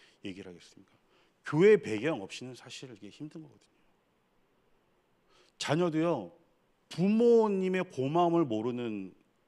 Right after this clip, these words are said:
자식은, 요번에 우리 그 저기 지지난주에 사건 하나 터졌잖아요. 마흔다섯 살짜리가 칠십 후반 된 노부모를 두드려 팬 거예요. 근데 왜 팼나 하고 조사해 봤더니요,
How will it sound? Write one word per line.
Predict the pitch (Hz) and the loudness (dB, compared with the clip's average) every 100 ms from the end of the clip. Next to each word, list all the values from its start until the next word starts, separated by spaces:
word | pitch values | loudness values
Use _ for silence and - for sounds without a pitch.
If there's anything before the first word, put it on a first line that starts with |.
| _ _ _ _ _ | _ _ _ _ _
자식은, | - 110 104 113 135 | -12 -10 -10 -8 -2
요번에 | 175 202 196 | 0 0 0
우리 | 147 135 135 | -2 -4 -4
그 | 135 127 117 _ _ _ _ | -4 -6 -10 _ _ _ _
저기 | - 110 107 104 _ _ _ _ | -16 -14 -12 -16 _ _ _ _
지지난주에 | - 131 135 135 113 113 104 101 _ _ | -14 -10 -8 -8 -8 -4 -4 -6 _ _
사건 | - 170 185 165 | -14 -10 -6 -6
하나 | 135 | -8
터졌잖아요. | - 147 139 101 98 | -10 -12 -12 -16 -18
마흔다섯 | 92 95 135 175 160 113 120 131 | -8 0 2 2 -2 -6 -6 -8
살짜리가 | 143 139 127 117 | -10 -6 -8 -8
칠십 | 117 - 202 - 175 _ _ _ _ _ | -10 -8 -8 -8 -12 _ _ _ _ _
후반 | - 190 196 170 | -14 -4 -4 -2
된 | 151 135 104 - | -4 -6 -12 -16
노부모를 | 113 127 139 127 120 117 131 107 - - | -4 -2 -2 -6 -6 -4 -4 -8 -12 -16
두드려 | 190 190 | -8 -8
팬 | 175 185 | -8 -10
거예요. | 185 123 90 110 _ _ _ _ _ _ _ _ _ _ _ _ _ _ - | -10 -12 -14 -20 _ _ _ _ _ _ _ _ _ _ _ _ _ _ -12
근데 | 123 | 0
왜 | 135 | 0
팼나 | 147 202 196 170 | 0 -4 0 0
하고 | 135 117 | 0 -6
조사해 | 123 127 123 | -6 -4 -4
봤더니요, | 113 107 110 113 | -4 -8 -10 -12